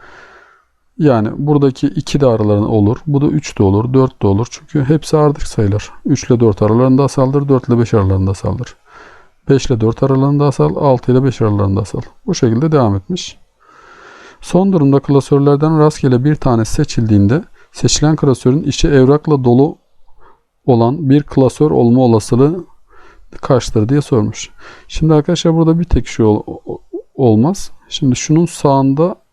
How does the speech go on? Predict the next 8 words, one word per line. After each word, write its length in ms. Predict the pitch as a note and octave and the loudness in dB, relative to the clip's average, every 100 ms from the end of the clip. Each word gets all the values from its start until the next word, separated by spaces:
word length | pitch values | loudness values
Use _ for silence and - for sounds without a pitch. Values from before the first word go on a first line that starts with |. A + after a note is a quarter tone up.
| _ - | _ -2
tam 220 | C3+ B2+ | 0 2
aralarında 500 | B2+ B2+ C3 B2 B2 | 2 2 2 2 0
asal 320 | A#2 E3 G#3 - _ _ _ _ - _ - - - | 0 -2 -4 -6 _ _ _ _ -20 _ -20 -20 -4
ama 340 | D3 A#2+ D3 - - - _ _ - - | 0 0 0 -4 -14 -20 _ _ -10 0
bunun 320 | C3 D3+ G3+ _ _ _ _ _ _ - | 2 2 -2 _ _ _ _ _ _ -20
solundaki 800 | - - D3 C#3 C#3+ C#3+ - - | -20 -2 0 2 2 0 -2 -2
ile 120 | E3 | 0
araların, 680 | B2 B2 B2+ C3 C3 C3+ | 2 2 2 2 2 0